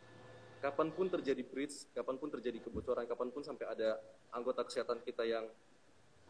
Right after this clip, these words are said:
tersaring positif covid nineteen, itu langsung kita evakuasi ke tower perawatan, langsung kita evakuasi ke zona merah, lalu kita lakukan tracing untuk kontak erat, untuk orang-orang terdekatnya, dan kita lakukan dekontaminasi untuk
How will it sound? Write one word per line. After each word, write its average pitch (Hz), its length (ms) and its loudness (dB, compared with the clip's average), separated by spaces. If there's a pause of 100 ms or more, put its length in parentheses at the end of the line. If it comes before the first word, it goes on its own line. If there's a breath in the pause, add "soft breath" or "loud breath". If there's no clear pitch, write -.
(160)
tersaring 127 720 2 (320)
positif - 400 12 (160)
covid - 240 12
nineteen, - 320 12
itu - 160 12
langsung - 320 10
kita - 160 -2
evakuasi 123 560 0
ke 165 240 2
tower 120 160 6
perawatan, 107 480 0
langsung 110 240 -12
kita 123 160 -2
evakuasi 113 400 -2
ke 117 80 -12
zona 110 240 -8
merah, 117 320 -4 (560)
lalu 123 240 2
kita 120 80 4
lakukan 120 240 4
tracing 120 400 0
untuk - 240 12
kontak - 160 12
erat, - 320 12
untuk - 320 4
orang-orang 113 400 8
terdekatnya, 113 640 6 (560)
dan 123 80 4
kita 120 160 -2
lakukan 147 240 -2
dekontaminasi 123 640 -2
untuk 127 240 -4